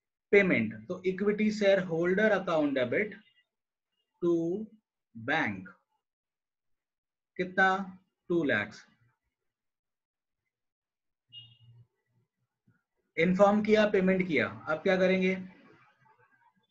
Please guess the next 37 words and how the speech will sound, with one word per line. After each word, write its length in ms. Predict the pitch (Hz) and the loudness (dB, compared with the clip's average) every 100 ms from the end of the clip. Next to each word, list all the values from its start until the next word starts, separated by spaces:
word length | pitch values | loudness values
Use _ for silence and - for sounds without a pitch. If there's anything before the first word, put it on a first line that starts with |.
| _ - | _ -4
पीओबीबी 440 | 190 196 196 196 | 4 4 6 2
को 120 | 190 | 4
write 220 | 202 180 196 | 4 4 2
off 120 | 196 | 0
करेंगे 300 | 202 202 240 | 0 2 2
और 80 | 269 | 2
डीपी 280 | 165 156 170 | 0 0 -2
transfer 280 | 170 180 185 | -2 -4 -4
सीआरआर। 480 | 190 143 98 95 - | 0 0 0 -6 -8
अब 80 | 190 | -4
देखो 180 | 240 226 | -2 -2
डीपी 340 | 170 170 233 | -2 -2 -2
transfer 380 | 220 220 208 226 | 0 -2 0 -2
to 80 | 226 | -2
सीआरआर 500 | 214 202 202 214 214 | 0 4 4 4 2
में 100 | 220 | 2
मैं 200 | 220 233 | 2 0
पचास 300 | 196 180 185 | -2 -2 -2
हजार 200 | 185 202 | 0 2
रुपया 220 | 196 202 208 | 2 0 -2
किससे 300 | 185 - 196 | -4 -2 0
लिया 220 | 190 190 | 2 2
था? 160 | 202 247 - _ _ _ _ _ _ _ | 0 -4 -8 _ _ _ _ _ _ _
डीपी 360 | 147 190 185 160 | -2 0 0 -2
से। 140 | - | -4
तो 680 | - - _ _ _ _ 151 | -10 -12 _ _ _ _ -4
यहाँ 220 | 165 165 170 | 0 2 2
पर 100 | 185 | 2
आ 80 | |
जाएगा 280 | 180 185 185 | 4 4 4
क्या? 200 | 185 185 185 185 - _ _ _ _ _ | 4 2 0 -4 -12 _ _ _ _ _
Free 200 | 190 208 | 2 2
reserve 400 | 196 196 175 196 | 4 2 2 2
account 400 | 185 180 165 165 | 2 0 -2 0
debit 420 | 151 143 196 233 - _ _ _ | 0 2 2 0 -4 _ _ _
to 120 | 165 214 220 | -6 -4 -6
सीआरआर, 1400 | - 160 156 180 214 - 127 123 151 - 165 165 107 | -10 -6 -6 -6 -10 -10 -10 -8 -12 -12 -8 -8 -8